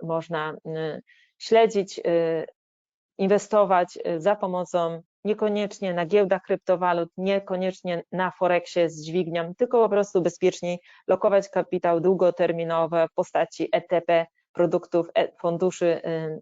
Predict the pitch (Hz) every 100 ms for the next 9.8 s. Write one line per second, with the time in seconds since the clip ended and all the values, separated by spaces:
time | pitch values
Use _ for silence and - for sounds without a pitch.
0 | - 170 170 151 165 - - 165 - 165
1 | 160 156 156 156 - 160 - - - 302
2 | 262 220 208 208 196 - _ _ - 190
3 | - 185 170 180 - 180 175 - 165 160
4 | 175 - 165 156 - 175 165 180 170 170
5 | 156 156 147 147 143 147 147 _ _ _
6 | _ 156 160 156 160 156 156 - 262 -
7 | 170 139 175 147 151 175 156 160 156 -
8 | 160 185 165 160 160 170 156 156 196 202
9 | 185 - 160 170 170 165 160